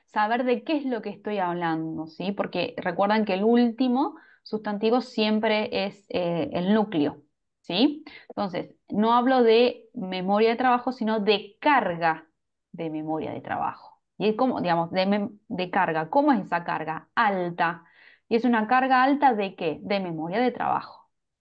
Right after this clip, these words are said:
¿Sí? Bueno, vamos a hacer lo siguiente.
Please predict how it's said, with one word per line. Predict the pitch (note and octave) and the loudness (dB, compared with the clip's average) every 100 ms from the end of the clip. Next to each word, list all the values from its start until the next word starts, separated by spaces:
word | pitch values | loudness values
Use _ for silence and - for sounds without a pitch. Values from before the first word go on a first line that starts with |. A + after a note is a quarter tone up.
| _ _ _ _ _ _ _ _ _ _ _ _ | _ _ _ _ _ _ _ _ _ _ _ _
¿Sí? | E3+ F#3+ G4+ - _ _ _ _ _ _ _ _ _ _ _ _ _ _ _ _ _ _ _ _ _ _ _ _ _ _ _ _ _ _ _ _ _ _ _ _ _ _ _ | -2 0 0 -4 _ _ _ _ _ _ _ _ _ _ _ _ _ _ _ _ _ _ _ _ _ _ _ _ _ _ _ _ _ _ _ _ _ _ _ _ _ _ _
Bueno, | F#3+ G3 F3+ D3 - - _ | -4 2 2 0 -6 -14 _
vamos | - B3+ F#4 | 0 2 2
a | B3 | 2
hacer | - A#3 | 2 0
lo | A#3 | 0
siguiente. | A3 G3 F#3 E3 D3+ D3 | 0 -4 -2 -4 -6 -12